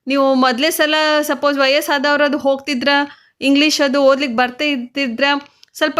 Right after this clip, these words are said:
ಕಷ್ಟ ಆಗ್ತದೆ, ಆ, ನೋಡ್ಕೊಂಡು ಹೋಗ್ಲಿಕ್ಕೆ. ಅದು ವೀಲ್ ಚೇರ್ ಹೇಳಿದ್ರೂ ಏನು, ಆ, ಲಕ್ಷ್ಯದಾಗ ಇಟ್ಕೋಬೇಕು, ಅವನ್ನೆಲ್ಲ ನಾವು ಒಂದಷ್ಟು ನಮಗ್ ಗೊತ್ತಿರೋ ಮಾಹಿತಿನ ನಿಮಗ್ ತಿಳಿಸ್ತೀವಿ. ಬರ್ರಿ ನೋಡೋಣ ಅಂತ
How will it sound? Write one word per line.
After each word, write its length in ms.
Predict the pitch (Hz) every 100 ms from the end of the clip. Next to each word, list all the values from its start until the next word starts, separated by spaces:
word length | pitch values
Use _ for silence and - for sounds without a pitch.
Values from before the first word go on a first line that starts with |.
| 320 311
ಕಷ್ಟ 320 | 320 311 370
ಆಗ್ತದೆ, 540 | 320 311 - 240 285 339
ಆ, 440 | 247 240 - 247
ನೋಡ್ಕೊಂಡು 580 | 240 262 262 294 285 277
ಹೋಗ್ಲಿಕ್ಕೆ. 420 | 277 262 269 262
ಅದು 520 | 262 247 349 - _ _ -
ವೀಲ್ 240 | 302 320
ಚೇರ್ 200 | 320 311
ಹೇಳಿದ್ರೂ 600 | 294 285 294 302 311 302
ಏನು, 540 | 302 294 311 294 285 285
ಆ, 200 | 254 254
ಲಕ್ಷ್ಯದಾಗ 540 | 262 262 285 285 262
ಇಟ್ಕೋಬೇಕು, 720 | 262 - 277 254 254 262 254 - - -
ಅವನ್ನೆಲ್ಲ 380 | 247 269 269 277 285
ನಾವು 320 | 269 262 254
ಒಂದಷ್ಟು 460 | 254 247 247 - 247
ನಮಗ್ 240 | 240 285
ಗೊತ್ತಿರೋ 340 | 285 285 285
ಮಾಹಿತಿನ 460 | 269 262 262 269 269 269
ನಿಮಗ್ 340 | 254 240 220
ತಿಳಿಸ್ತೀವಿ. 600 | 247 254 262 254 311 381 _ _ -
ಬರ್ರಿ 220 | 277 262
ನೋಡೋಣ 340 | 226 226 233 214
ಅಂತ 180 | 190